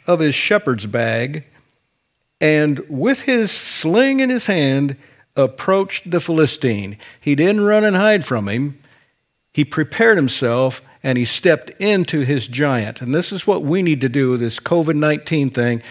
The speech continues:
We need to prepare ourselves and step into it and not be full, full of fear, because God's a good God. He's always doing good things in our life. So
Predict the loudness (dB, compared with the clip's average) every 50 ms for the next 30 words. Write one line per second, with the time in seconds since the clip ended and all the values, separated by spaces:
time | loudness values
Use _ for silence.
0 | -20 -16 -6 -2 0 2 2 2 2 0 0 0 -2 -2 -2 -2 -2 0 0 2
1 | 0 0 -2 -2 0 2 2 4 2 0 0 -4 -10 -18 -20 -10 -6 -4 -4 -2
2 | -2 -4 -4 -4 -2 2 2 2 2 2 2 0 0 0 -2 -2 0 0 0 -2
3 | -4 -8 -20 -20 -12 -6 -4 -2 0 0 0 0 -2 -6 -6 -2 -2 -2 -2 -2
4 | -4 -2 0 0 0 -2 -4 -2 0 2 2 2 -2 -4 -4 0 2 2 2 2
5 | 0 -2 -4 -2 0 0 0 -2 -2 -2 0 0 0 0 -2 -4 -2 2 2 2
6 | 2 4 2 4 4 4 2 0 -4 -10 -20 -20 -10 -4 -4 -2 2 2 2 4
7 | 4 2 0 0 -2 0 2 2 2 0 -2 -6 -10 -6 0 2 2 2 0 0
8 | -2 -2 0 0 0 -2 -4 -6 -12 -18 -20 -20 -20 _ _ _ -2 -2 0 0
9 | 0 0 2 4 4 2 2 -2 -6 -16 -20 _ _ _ _ _ _ _ _ _
10 | _ _ _ _ _ _ _ _ _ _ _ _ _ _ _ _ -20 -20 -20 -20
11 | -18 -4 0 4 4 4 4 2 -2